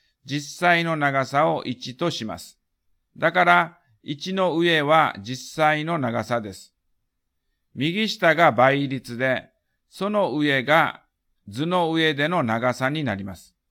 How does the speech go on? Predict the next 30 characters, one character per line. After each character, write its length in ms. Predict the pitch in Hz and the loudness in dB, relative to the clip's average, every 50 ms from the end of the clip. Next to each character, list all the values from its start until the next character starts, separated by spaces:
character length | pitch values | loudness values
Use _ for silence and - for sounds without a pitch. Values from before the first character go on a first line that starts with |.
| _ _ _ _ _ _ _ _ _ _ _ _ _ _ | _ _ _ _ _ _ _ _ _ _ _ _ _ _
左 440 | - - 143 156 185 185 190 185 185 | -10 -4 4 6 6 6 6 4 0
と 160 | 185 185 175 | 0 -2 -2
右 260 | 170 170 170 175 180 | -2 -2 -4 -4 -2
の 140 | 175 165 151 | -2 -2 -2
単 320 | - 143 147 147 147 147 | 0 0 0 0 0 -2
位 80 | 147 147 | -2 0
は 300 | 147 151 143 135 123 131 | 2 2 2 2 2 2
同 160 | 131 131 127 | 0 0 0
じ 140 | 117 123 113 | -2 -4 -4
で、 300 | 131 131 127 - - - - - - - - - - | -2 -2 -2 -2 -6 -10 -20 -20 -20 -20 -20 -20 -10
上 280 | - 143 160 180 190 185 | -4 0 2 2 2 2
と 180 | 190 175 151 | 0 -2 -2
下 280 | 131 - - - 151 151 | -2 -4 -2 0 0 0
の 180 | 151 147 135 120 | 2 2 2 2
値 380 | 123 - 139 131 131 127 123 | 0 0 0 0 2 2 0
は 180 | 123 139 147 139 | 0 0 0 0
対 380 | - 120 127 135 139 139 139 139 | 0 0 0 0 0 -2 -4 -4
応 200 | 135 135 135 127 | -4 -4 -6 -6
す 140 | - - | -8 -10
る 120 | 131 139 135 | -8 -6 -4
の 180 | 131 123 117 | -4 -4 -4
で 120 | 110 113 110 | -4 -6 -10
し 120 | - - | -10 -10
た 140 | - 95 90 | -8 -8 -6
ね。 260 | 110 123 135 131 _ _ _ _ _ _ _ _ _ _ _ _ _ _ _ _ | -4 -6 -6 -6 _ _ _ _ _ _ _ _ _ _ _ _ _ _ _ _
拡 320 | - 127 147 147 - 190 | -4 -4 -4 -4 -2 -2
大 240 | 180 202 196 196 202 | 2 4 4 4 4
の 140 | 196 190 170 | 2 -2 -2
時 260 | 185 180 - 165 165 | -4 -6 -4 -4 -2
は、 400 | 156 156 165 160 143 104 - - | 2 4 4 4 4 2 -4 -10